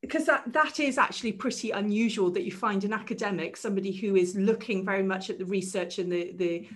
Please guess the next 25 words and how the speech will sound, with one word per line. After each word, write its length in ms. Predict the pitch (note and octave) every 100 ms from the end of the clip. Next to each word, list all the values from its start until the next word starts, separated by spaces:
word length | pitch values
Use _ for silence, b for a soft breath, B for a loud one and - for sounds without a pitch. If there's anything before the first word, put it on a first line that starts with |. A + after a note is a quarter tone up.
| B B -
uh, 80 | F3+
science 500 | F3+ A3+ G3+ G3 G#3
of 160 | F#3
learning, 460 | G3+ G3+ G3+ F#3+ F3+
how 180 | G3 G3
that 160 | F#3 -
actually 420 | F3+ - - F#3
works 520 | F3+ G3 F#3+ G3 -
in 100 | F#3
the 80 | F3
brain. 360 | G#3+ G3 E3
It's 180 | F3+ -
very 380 | G3+ F#3 A3+ A3
unusual 720 | G#3 G3 G#3 C#4+ C4 F3+ D3+
that 160 | G3 F#3+
you 180 | G3+ A3
also 280 | A#3 - F#3+
have 340 | F#3+ F3+ F3 B B B
real 440 | G3 G3+ G#3 F#3+ F#3
proper 520 | - G#3 - F3+ F3 -
in 260 | G#3+ G#3
the 60 | G3
classroom 580 | G3 F#3+ F3+ - E3+ F3
with 200 | F#3 F#3
children 800 | - A3 G#3 F#3+ C#3+ D3+ F#3+